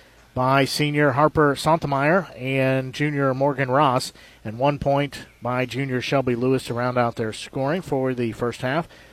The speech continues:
For Fulton, their leading scorer was six points, junior Jana Hedgepath. Four points put in by freshman Aubrey Arnold, three points by junior Kyer Henderson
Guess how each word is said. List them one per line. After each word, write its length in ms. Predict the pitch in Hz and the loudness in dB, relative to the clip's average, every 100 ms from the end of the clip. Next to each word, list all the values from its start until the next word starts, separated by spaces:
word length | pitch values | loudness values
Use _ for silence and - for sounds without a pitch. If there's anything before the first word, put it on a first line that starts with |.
| - | -8
For 200 | - 143 | 0 2
Fulton, 320 | - 160 196 | 4 4 4
their 140 | 180 170 | 4 6
leading 300 | 160 147 139 | 6 4 2
scorer 260 | - 160 | 4 4
was 140 | 135 123 | 4 2
six 280 | - 165 - | 0 -2 -2
points, 340 | 143 170 - - - - _ _ | -2 -2 -4 -16 -20 -20 _ _
junior 480 | 120 147 147 151 147 | -4 0 2 4 2
Jana 320 | 117 147 151 131 | 0 2 4 6
Hedgepath. 640 | 156 160 - 131 113 131 - - - - | 4 2 2 2 2 -2 -8 -20 -20 2
Four 220 | 180 214 | 8 8
points 320 | - 156 - | 8 2 0
put 180 | - 151 | 2 6
in 140 | 156 | 6
by 200 | 143 139 | 6 2
freshman 500 | 135 147 147 - 143 | 2 2 2 0 -4
Aubrey 420 | 127 131 151 147 | -2 -2 2 2
Arnold, 500 | 123 127 160 131 123 | 2 2 2 2 0
three 360 | - - 151 196 | -2 -4 2 2
points 400 | - 131 139 147 | 2 -2 -2 -4
by 280 | 135 135 135 | -2 0 -2
junior 500 | 120 139 143 147 139 - - - _ _ _ _ _ _ _ _ _ _ _ | -4 -6 0 2 0 -4 -20 -20 _ _ _ _ _ _ _ _ _ _ _
Kyer 460 | - 117 131 160 165 | -6 0 4 6 6
Henderson 760 | 139 180 143 117 123 107 127 | 4 4 4 2 -2 -4 -8